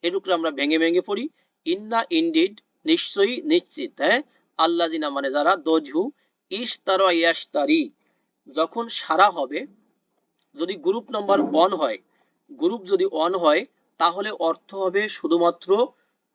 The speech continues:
আহ, বিক্রয় করা, হ্যাঁ? বিক্রয় করা। আর যদি গ্রুপ নাম্বার এইট হয়, তখন অর্থ হয়ে যাবে অনেকগুলো। সারা, ইশতারা, ইশতারা ইয়াশতারি, এটা অর্থ হবে to sell, to buy,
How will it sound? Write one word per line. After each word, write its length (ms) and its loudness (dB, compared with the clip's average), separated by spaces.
আহ, 80 -4
বিক্রয় 520 2
করা, 280 -12
হ্যাঁ? 260 2
বিক্রয় 460 0
করা। 280 -2
আর 220 4
যদি 200 -4
গ্রুপ 360 -2
নাম্বার 260 0
এইট 280 2
হয়, 180 2
তখন 280 -4
অর্থ 320 -2
হয়ে 180 2
যাবে 340 0
অনেকগুলো। 520 0
সারা, 540 2
ইশতারা, 640 2
ইশতারা 460 2
ইয়াশতারি, 720 0
এটা 200 -2
অর্থ 300 -4
হবে 180 2
to 160 -6
sell, 240 4
to 100 -2
buy, 280 2